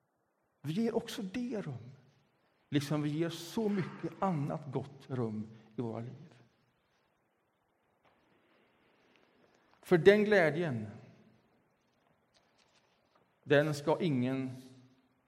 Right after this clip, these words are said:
ta i-, ifrån oss. Den håller hela vägen.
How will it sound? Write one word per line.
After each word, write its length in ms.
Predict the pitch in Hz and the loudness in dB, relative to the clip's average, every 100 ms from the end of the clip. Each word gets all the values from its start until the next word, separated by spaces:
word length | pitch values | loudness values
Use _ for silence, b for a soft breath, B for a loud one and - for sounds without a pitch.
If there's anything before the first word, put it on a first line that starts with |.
| _ | _
ta 220 | - 135 139 | -4 -2 0
i-, 160 | 143 - - | -2 -8 -10
ifrån 460 | 139 - 113 110 - | -8 -4 -6 -6 -10
oss. 400 | - - - - _ _ _ _ _ b b b b b | -16 -20 -20 -20 _ _ _ _ _ b b b b b
Den 340 | 131 160 185 | 4 6 6
håller 460 | 160 170 160 156 156 | 4 4 4 4 4
hela 800 | 135 - 196 190 175 160 175 170 | 0 -2 -4 -2 -2 -2 -2 -4
vägen. 560 | 110 104 101 - - | -8 -12 -18 -20 -20